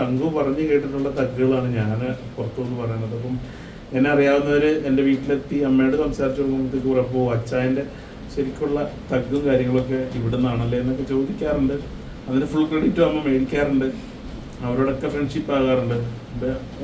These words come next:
ഏറെക്കുറെ എല്ലാവർക്കും ഭയങ്കര പ്രിയപ്പെട്ടവളായിരുന്നു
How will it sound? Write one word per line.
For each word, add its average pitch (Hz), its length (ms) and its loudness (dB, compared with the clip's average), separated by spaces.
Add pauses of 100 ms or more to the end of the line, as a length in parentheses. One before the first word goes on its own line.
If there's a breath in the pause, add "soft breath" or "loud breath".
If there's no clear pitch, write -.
(180)
ഏറെക്കുറെ 165 400 0
എല്ലാവർക്കും 165 720 -2 (640)
ഭയങ്കര 151 420 4
പ്രിയപ്പെട്ടവളായിരുന്നു 143 840 4